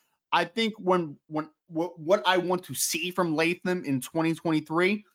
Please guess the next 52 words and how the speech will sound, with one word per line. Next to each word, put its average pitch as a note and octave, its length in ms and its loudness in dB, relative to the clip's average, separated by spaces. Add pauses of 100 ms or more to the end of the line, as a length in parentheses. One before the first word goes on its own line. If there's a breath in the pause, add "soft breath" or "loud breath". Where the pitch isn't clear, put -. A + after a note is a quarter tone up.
(340)
is C3 160 -4
let's D#3+ 160 0
play E3+ 220 4
a F#3+ 60 6
little G#3 180 6
bit A3 120 4
more G#3+ 160 4
from G3+ 200 0
depth, F3 340 2 (140)
and C#3+ 280 -2
then G3 220 4
let's D#3+ 240 0
rotate A#2+ 400 -4
down, G2+ 260 -10
because C#3 240 -8
I F3+ 160 2
know F3+ 240 4
that F#3+ 160 -8
you F3+ 60 -8
can D3 160 -4
do E3+ 220 -4
that D3 320 2
stuff. A2 320 2
I A2+ 100 0
know C3 100 0
you E3 160 -4
can C#3+ 160 -4
do E3 200 -2
the C#3+ 120 0
latter. A#2+ 480 0 (380 soft breath)
Can G3+ 200 0
you A3 120 0
do G#3 180 0
the E3 120 -2
former E3+ 380 0
consistently? G#2+ 800 -6
Because B2 320 -4 (120)
this F#3+ 360 2 (840)
safety A3 460 0
group G3+ 340 -2
in C#3 100 -2
twenty F3+ 260 -6
twenty-four, D#3 680 -2
which A#2+ 180 -4
is A#2+ 140 -4
coming G3+ 360 0
to A3+ 120 -2
his G#3+ 120 -2
favor A3 320 2
a C3 60 6
little A#2 180 2
bit, A#2+ 220 -2